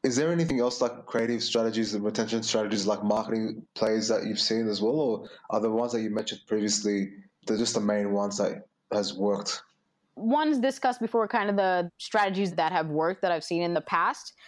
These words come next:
Speaker 2: Certainly excited for new things that come along and, and that, you know, marketing teams and creatives come up with, and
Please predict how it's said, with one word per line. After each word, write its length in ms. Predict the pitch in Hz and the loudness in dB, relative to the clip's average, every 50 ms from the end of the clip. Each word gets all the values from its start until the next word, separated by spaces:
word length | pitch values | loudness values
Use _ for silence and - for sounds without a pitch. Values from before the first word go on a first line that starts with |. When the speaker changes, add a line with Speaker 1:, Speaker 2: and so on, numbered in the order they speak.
| - - | -16 -6
Speaker 2:
Certainly 500 | - - 180 175 165 170 165 160 160 - | -2 0 2 2 2 2 2 2 2 0
excited 500 | - 147 - - 175 170 165 170 165 160 | -2 -2 0 0 0 2 2 2 0 0
for 400 | 160 - 175 170 160 160 156 151 | -2 -2 0 2 2 2 2 2
new 280 | 151 151 151 160 160 180 | 0 0 0 0 0 0
things 420 | - 233 226 240 247 262 262 240 | 0 0 0 2 2 0 0 0
that 260 | - 254 254 262 - - | 0 0 0 0 -2 -2
come 220 | - 294 254 247 | -2 0 0 2
along 400 | 262 262 262 262 262 262 262 262 | 2 2 2 2 2 2 0 0
and, 100 | 247 226 | 0 0
and 640 | - 190 190 185 185 185 180 180 170 135 - - 165 | 0 0 0 0 0 -2 -2 -2 -2 -4 -4 -2 0
that, 280 | 180 170 170 170 170 - | 0 2 2 2 0 -2
you 80 | 175 170 | -2 0
know, 160 | 165 160 165 | 0 2 2
marketing 440 | 165 165 170 175 170 - 185 165 165 | 2 2 0 0 -2 -2 -4 -4 -2
teams 260 | 196 180 170 170 170 | 0 0 0 0 0
and 140 | 160 160 156 | -2 -2 0
creatives 580 | - 165 160 160 170 165 160 156 - - - | 0 0 0 0 0 -2 -2 -4 -8 -12 -14
come 200 | - - 190 180 185 | -6 -4 -2 0 0
up 120 | 190 - | 0 0
with, 160 | 233 262 320 - - | 0 0 0 0 0
and 240 | 190 170 165 156 | -2 0 -2 -4